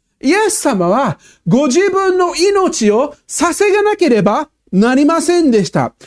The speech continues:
律法は成就されなければ、されなければなりません。罪の代価が払われなければなりません。でもイエス様が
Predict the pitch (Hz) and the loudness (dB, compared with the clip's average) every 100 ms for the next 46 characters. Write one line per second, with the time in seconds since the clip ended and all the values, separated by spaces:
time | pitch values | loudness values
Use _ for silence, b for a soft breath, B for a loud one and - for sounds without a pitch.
0 | B - 208 311 320 - 311 339 330 320 | B -4 0 0 -2 -2 0 0 0 0
1 | 185 294 370 285 247 - 240 277 311 330 | 0 2 2 2 0 0 0 0 0 0
2 | 302 220 190 170 - - 247 302 330 370 | 0 0 0 -4 -10 -4 0 2 2 0
3 | 311 233 185 B B 180 214 254 285 294 | 0 2 0 B B 0 2 2 2 2
4 | - 196 175 B B - 349 370 339 269 | 2 0 -2 B B -2 0 2 2 2
5 | 175 285 370 349 226 202 190 B B 226 | 0 0 -2 -2 -2 -2 -4 B B 0
6 | 285 320 320 320 320 330 320 262 196 190 | 0 2 0 0 2 2 0 2 0 -2
7 | B - 202 269 311 330 302 320 302 180 | B -2 0 2 2 0 0 0 0 -4
8 | B - 311 320 277 240 285 330 - - | B -2 0 2 2 2 2 -2 -6 -4
9 | 254 226 175 185 180 147 117 | -2 0 0 0 0 -2 -4